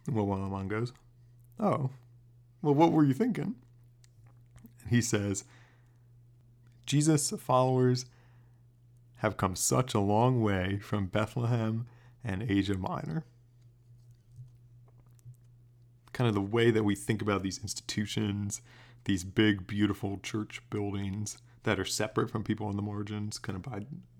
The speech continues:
inherently, is somehow removed from the experience of those early Jesus followers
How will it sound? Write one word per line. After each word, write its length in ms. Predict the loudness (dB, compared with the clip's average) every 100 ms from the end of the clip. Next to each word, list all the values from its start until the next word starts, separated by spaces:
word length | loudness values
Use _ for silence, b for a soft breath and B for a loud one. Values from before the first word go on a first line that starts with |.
| -2
inherently, 720 | -2 0 0 -2 -4 -6 -8 -12 b b b b b b b -20 _ -20 -20 -20 _ _ _ -20 -20 -20 -20 -20 _ _ _ _ _ _ _ 4
is 220 | 4 6
somehow 560 | 4 4 4 4 4
removed 680 | 4 2 2 4 4 2 -2
from 560 | -10 -6 -4 -4 -6 -12 _ -20 -20 _ -20 -8
the 80 | -6
experience 720 | -6 -8 -6 -4 -4 -8 -6
of 160 | -6 -6
those 260 | -8 -8
early 220 | -8 -8
Jesus 300 | -8 -8 -8
followers 560 | -8 -8 -6 -6 -8 -10